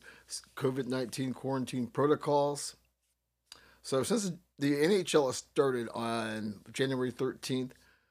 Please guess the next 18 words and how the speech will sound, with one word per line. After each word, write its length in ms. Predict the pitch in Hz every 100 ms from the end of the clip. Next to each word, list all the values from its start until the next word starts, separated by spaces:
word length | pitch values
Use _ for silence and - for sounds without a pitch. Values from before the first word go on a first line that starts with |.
| _ -
they've 140 | 180
had 160 | 170 160 -
thirty-three 500 | 175 180 185 175 170
games 400 | 160 165 165 143
postponed, 760 | - 123 117 - 117 117 117 123 _ _ _
and 100 | -
there's 360 | 123 120 120 -
fifteen 580 | - 180 160 - 175 156
games 480 | 143 135 131 123 - _
as 160 | 135 127
of 220 | 123 113
today 480 | - 131 135 123 117
that 180 | 107 110
still 200 | - 127
need 140 | 117
to 60 | 107
be 80 | 113
rescheduled. 680 | 107 - 131 120 80 67